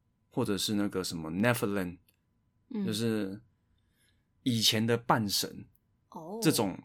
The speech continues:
Speaker 1: 就是你上网去查，比如说像老高的影片啊，然后制作室化的总裁什么的，就是他们这些说故事的 YouTuber 呢，他们其实也有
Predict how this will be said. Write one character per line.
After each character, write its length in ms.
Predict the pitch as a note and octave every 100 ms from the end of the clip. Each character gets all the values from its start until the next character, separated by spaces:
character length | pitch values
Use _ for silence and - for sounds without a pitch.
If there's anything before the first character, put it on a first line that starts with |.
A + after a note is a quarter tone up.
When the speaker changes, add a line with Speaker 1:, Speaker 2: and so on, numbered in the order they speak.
| -
Speaker 1:
就 80 |
是 120 | B2+ D#3
你 240 | G#2+ G#2
上 380 | - - - C#3
网 100 | G2+
去 100 | C3
查， 180 | - F#2
比 80 |
如 60 | F#2+
说 140 | A#2
像 160 | C3 B2
老 180 | F#2 F#2
高 200 | F#2 A#2+
的 100 | A2
影 180 | F#2+ F#2
片 240 | A#2+ G#2+
啊， 120 | F#2+ F#2
然 100 | F#2
后 100 | A2
制 140 | A2
作 160 | G#2+ G#2+
室 140 | A2+
化 140 | A2 G#2+
的 100 | F#2+
总 240 | - E2+
裁 180 | - F2
什 120 | F2+
么 100 | E2+
的， 140 | E2+ F2
就 120 | A2
是 180 | A#2+ A#2+ - -
他 100 | -
们 100 | D3
这 140 | C3+ C#3
些 340 | C3+ C3+ A#2+ -
说 200 | - C3+
故 140 | D3
事 140 | A#2+ B2
的 80 |
YouTuber 440 | G#2 G#2+ A2+ G#2+ F#2+
呢， 120 | E2+
他 80 | G2
们 120 | G#2+
其 140 | G2 F2+
实 120 | F2
也 100 | F2
有 100 | F2